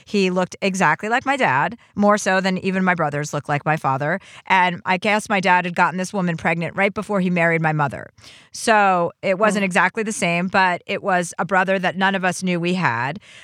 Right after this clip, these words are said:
Speaker 1: I was probably less interested in learning about him than my brother was. One of my brothers became, ha-, is, is in touch with him. They, they've met,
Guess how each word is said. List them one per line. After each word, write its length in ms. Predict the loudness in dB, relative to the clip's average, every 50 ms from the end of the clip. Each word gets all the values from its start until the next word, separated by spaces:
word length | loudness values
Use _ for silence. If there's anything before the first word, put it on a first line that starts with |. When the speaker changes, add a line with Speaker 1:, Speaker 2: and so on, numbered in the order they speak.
| -12 _ 2
Speaker 1:
I 720 | 2 4 4 4 4 2 2 0 0 0 -2 -2 -4 -6 -10 _ _ _ _ _ _ _ _ _
was 240 | -6 -4 -4 -4 -4
probably 440 | -2 0 2 2 2 0 -2 -4 -2
less 340 | 2 2 2 2 2 0 -2
interested 680 | -4 -2 -2 -2 -2 -2 -2 0 0 2 2 2 0 -2 -4
in 420 | -4 -2 0 0 0 0 -2 -4 -8 -10
learning 540 | -10 -8 -4 0 2 2 2 2 2 0 0
about 300 | 2 2 2 2 2 0
him 240 | 0 0 0 0 0
than 160 | 0 2 2
my 120 | 2 0 0
brother 440 | 2 0 0 2 2 2 2 2
was. 440 | 2 2 2 2 2 0 -2 -6 -10 _
One 180 | -2 0 0 2
of 80 | 2
my 80 | 0 2
brothers 400 | 2 2 2 0 0 -4 -4 -6
became, 540 | -6 -6 -4 -2 0 0 0 0 0 -2 -4
ha-, 140 | -6 -6 -8 -8
is, 280 | -8 -6 -6 -6 -4 -4
is 220 | -4 -4 -4 -2
in 140 | 0 0 0
touch 260 | 2 0 0 0 -2
with 120 | -4 -2 0
him. 260 | 2 2 2 2 2
They, 240 | 0 0 0 -2 -4 -10 -18 -20 -8 -2
they've 220 | 0 0 2 2
met, 340 | 2 4 4 4 2 0 -4